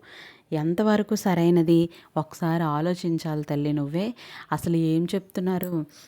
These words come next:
ఆ, బాబా అన్-, ఆ, అంతా కూడా నాకు గందరగోళంగా ఉంది, అయోమయంగా ఉంది, నాకు ఏమీ అర్థం కావడం లేదు. ఆ,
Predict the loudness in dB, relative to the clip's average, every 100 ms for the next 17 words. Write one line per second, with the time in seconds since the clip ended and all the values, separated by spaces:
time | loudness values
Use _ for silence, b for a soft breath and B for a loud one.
0 | -4 -2 0 0 2 2 4 4 4 2
1 | -2 _ -2 2 2 2 2 0 0 0
2 | -2 -2 -2 -4 -4 -2 0 0 0 0
3 | 2 2 2 2 2 0 0 0 0 2
4 | 2 2 0 -2 -2 -2 -4 B B B
5 | -4 -4 -2 0 2 2 2 0 0 0
6 | 0 2 0 2 0 0 0 0 0 -2
7 | -2 -4 -6 B B B -6 -4